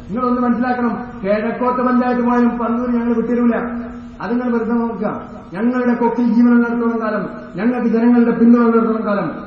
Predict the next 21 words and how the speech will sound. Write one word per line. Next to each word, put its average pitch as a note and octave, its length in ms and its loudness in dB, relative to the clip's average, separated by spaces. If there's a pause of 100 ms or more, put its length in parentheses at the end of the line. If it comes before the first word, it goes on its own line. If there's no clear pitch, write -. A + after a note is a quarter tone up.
നിങ്ങളുടെ A#3+ 380 2
നെറികേടുകൾ B3 560 2 (320)
ഞങ്ങൾ A#3 320 6
കൃത്യമായി A#3 480 6
മനസ്സിലാക്കുന്ന A3+ 580 2
കാലത്തോളം G3 400 -6 (280)
പന്നൂർ G3 280 -6
നിങ്ങൾ G#3 200 -4
കിട്ടുന്നതായി F#3+ 360 -4
വിചാരിക്കേണ്ട. F#3 400 -4 (760)
മറ്റേ D#3+ 240 -10
ആൾക്കമ്മലായി G3+ 520 2
പറയാണ്ടോ, F3+ 340 -2 (260)
ഞാൻ A#3 160 -6
ചോദിച്ചത് D#3 340 -4 (140)
ഇവിടെ A3+ 260 -8
പന്നൂർ G3 280 -4
ഒരു E3+ 120 -4
ലീഗ് D3 220 -6
ഓഫീസ് D3+ 240 -10
ഉണ്ട്. A2+ 220 -16